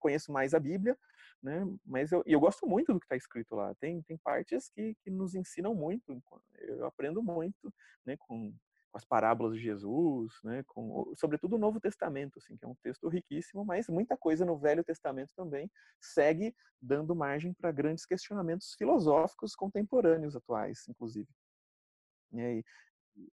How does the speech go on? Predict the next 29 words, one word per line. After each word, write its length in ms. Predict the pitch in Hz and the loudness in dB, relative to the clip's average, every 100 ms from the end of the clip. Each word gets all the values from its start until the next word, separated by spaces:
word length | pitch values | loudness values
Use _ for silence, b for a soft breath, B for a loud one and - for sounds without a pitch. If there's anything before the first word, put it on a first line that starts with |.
| _ 123 | _ 6
e 80 | |
aí 140 | 117 123 | 8 10
acho 200 | - - | 8 4
que 100 | 180 | -6
isso 160 | - 196 | -6 -8
tudo 480 | 175 202 214 202 - | -4 0 2 2 -2
me 100 | 160 | -6
interessa 500 | 170 202 170 160 - | 0 4 6 6 4
muito, 360 | 220 160 147 131 | 0 0 -2 -4
né? 100 | 120 | -4
Mas 320 | 123 165 - - | 0 -2 -4 -8
eu 60 | |
não, 140 | 240 - | -8 -4
não 100 | 180 | -2
acredito 600 | 226 240 165 196 202 170 _ _ | 2 4 4 4 2 2 _ _
num 480 | 165 185 196 190 151 - | 4 6 6 4 -2 -8
ser 420 | - - 147 143 151 | -16 0 4 4 2
superior, 760 | 139 131 127 113 117 127 123 - _ _ _ - | -4 -2 2 2 4 2 0 -6 _ _ _ 0
o 300 | 139 143 160 | 4 8 8
uno, 320 | 156 120 117 | 8 2 -2
né? 300 | 123 123 123 - _ _ - | -2 0 0 -6 _ _ -6
Um 120 | 151 | -2
cara 340 | 135 135 120 127 | 6 8 10 8
de 140 | 131 | 8
homem, 520 | 123 139 156 131 113 - | 10 10 10 6 0 -6
cis, 480 | - - 139 156 131 | -10 2 8 8 6
branco, 460 | 123 127 143 156 | 8 8 8 6
heterossexual, 800 | 123 - 135 135 - - 120 131 | 4 4 0 -2 -2 6 8 8
brasileiro. 640 | 123 127 139 131 123 139 | 8 6 8 8 8 8